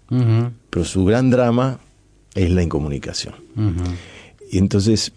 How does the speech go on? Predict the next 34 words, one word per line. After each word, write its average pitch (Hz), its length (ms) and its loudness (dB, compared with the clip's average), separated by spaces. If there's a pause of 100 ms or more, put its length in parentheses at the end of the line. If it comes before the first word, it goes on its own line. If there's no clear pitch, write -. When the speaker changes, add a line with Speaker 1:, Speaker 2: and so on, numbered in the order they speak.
(340)
Speaker 2:
me 98 160 2
parece 104 460 0
que 98 340 2
lo 90 220 2
que, 73 420 0 (240)
lo 90 180 0
que 92 80 0
me 90 120 2
interesaba, 101 800 0 (440)
esto - 200 -2
me 101 100 4
doy 80 80 2
cuenta 95 260 -2
al 69 60 -4
final, 85 520 -2
¿no? 82 120 -6
Speaker 1:
Sí, 127 140 -2
claro. 95 320 -4
Speaker 2:
Es, - 340 -10 (640)
es - 40 -6
muy 101 140 2
curioso 90 540 0
eso. 76 340 -8 (720)
Eh, - 720 -6 (920)
hay 120 160 2
un 120 140 2
plano 127 300 2
consciente 104 460 2
de 82 120 2
la 78 60 -2
escritura, 104 600 -2 (920)
que - 80 -4
es 85 100 -6
el, 80 140 -2